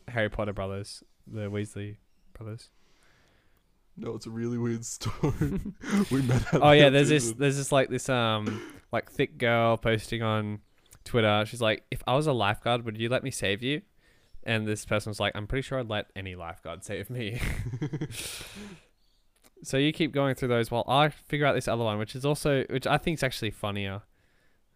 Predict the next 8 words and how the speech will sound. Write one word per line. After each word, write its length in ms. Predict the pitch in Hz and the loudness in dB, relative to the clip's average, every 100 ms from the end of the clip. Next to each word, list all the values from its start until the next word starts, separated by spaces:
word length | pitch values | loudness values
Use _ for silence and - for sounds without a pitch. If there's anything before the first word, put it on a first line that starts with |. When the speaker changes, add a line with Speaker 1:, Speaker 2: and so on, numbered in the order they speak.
| - | -12
Speaker 1:
Um, 480 | 107 104 98 202 101 - - - - - - - - - _ _ _ 247 226 - - | -8 -6 -8 -10 -12 -16 -18 -20 -20 -20 -20 -20 -20 -20 _ _ _ _ -20 -20 -16
although 400 | 104 107 104 101 - | -12 -8 -6 -6 -8
it's 240 | 101 - | -12 -14
hard 260 | - 110 113 _ _ - _ - | -10 -8 -8 _ _ -20 _ -16
for 80 | 113 | -10
me 120 | 104 | -8
to, 200 | 98 95 _ _ _ _ _ _ _ _ _ _ _ _ _ _ _ _ _ _ _ _ _ _ _ - 110 | -8 -12 _ _ _ _ _ _ _ _ _ _ _ _ _ _ _ _ _ _ _ _ _ _ _ -14 -10
um, 560 | 104 101 98 98 98 | -8 -8 -10 -10 -12